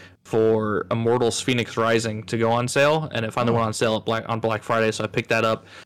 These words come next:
Speaker 1: Uh, it was, like, fifteen bucks, and yeah, I played that. I really liked it, and actually, that reminds me, I wanted to do something. I've finished that game, and I bought it physically,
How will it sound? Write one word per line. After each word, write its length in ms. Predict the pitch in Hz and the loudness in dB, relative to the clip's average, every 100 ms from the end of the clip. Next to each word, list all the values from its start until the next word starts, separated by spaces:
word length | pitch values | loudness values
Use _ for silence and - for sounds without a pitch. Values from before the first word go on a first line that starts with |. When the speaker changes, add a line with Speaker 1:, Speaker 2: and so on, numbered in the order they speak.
| _ - | _ -4
Speaker 1:
Uh, 220 | 107 107 107 | 0 2 0
it 20 | |
was, 100 | 113 | 0
like, 120 | 110 | -4
fifteen 340 | - 113 117 | -6 -4 -2
bucks, 380 | 107 107 - - - | 0 -2 -4 -10 -6
and 500 | 113 113 113 113 113 | -6 -6 -8 -10 -4
yeah, 160 | 139 160 | 0 2
I 80 | 123 | 0
played 220 | - 151 | 2 2
that. 260 | 131 156 - | 4 2 2
I 40 | |
really 180 | 113 113 | 2 2
liked 220 | 110 107 113 | 2 2 0
it, 160 | 107 - | 0 -2
and 100 | 117 | 0
actually, 420 | 135 151 - 113 | 2 0 2 2
that 120 | 120 | 2
reminds 340 | 113 117 127 120 | 2 0 0 -2
me, 100 | 110 | -4
I 80 | 110 | -2
wanted 220 | 113 113 | -2 -2
to 120 | 113 | -2
do 160 | 113 117 | 0 0
something. 400 | 117 113 113 113 - - - - | 0 -2 -2 -4 -10 -18 -12 0
I've 280 | 123 139 | 4 4
finished 340 | 135 156 147 - | 2 0 0 2
that 140 | 117 | 0
game, 200 | 117 113 | 2 0
and 80 | 110 | 2
I 100 | 110 | 0
bought 280 | 113 127 123 | 2 2 2
it 40 | |
physically, 560 | 117 123 113 110 104 110 | 2 0 0 0 -2 -2